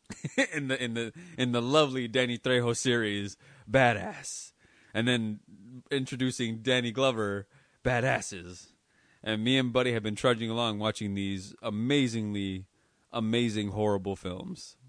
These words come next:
amazing in their horribleness and horrible in their amazingness. There's, they're, they're, they're walking, talking dualities. It's amazing. Uh, but to answer your, your sauce sauce question, your sauce,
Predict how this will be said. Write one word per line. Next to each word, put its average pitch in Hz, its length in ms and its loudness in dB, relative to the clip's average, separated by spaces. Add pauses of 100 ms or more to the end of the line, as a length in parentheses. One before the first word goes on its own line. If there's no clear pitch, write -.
(360)
amazing 156 540 2
in 131 100 0
their 120 140 2
horribleness 139 560 2
and 104 80 -2
horrible 113 520 4
in 107 80 -2
their 101 160 -2
amazingness. 98 760 -6 (580)
There's, 98 240 -4
they're, 104 280 -2
they're, 101 200 0
they're 104 160 0
walking, 110 420 2
talking 98 340 -2
dualities. 95 560 -4
It's 87 140 -12
amazing. 90 320 -4 (1040)
Uh, 107 600 4 (1000)
but 170 580 4 (600)
to 147 100 -2
answer 180 260 0
your, 147 200 2
your 135 240 2
sauce 185 340 0
sauce 113 240 0
question, 117 500 -4
your 110 100 -4
sauce, 139 600 0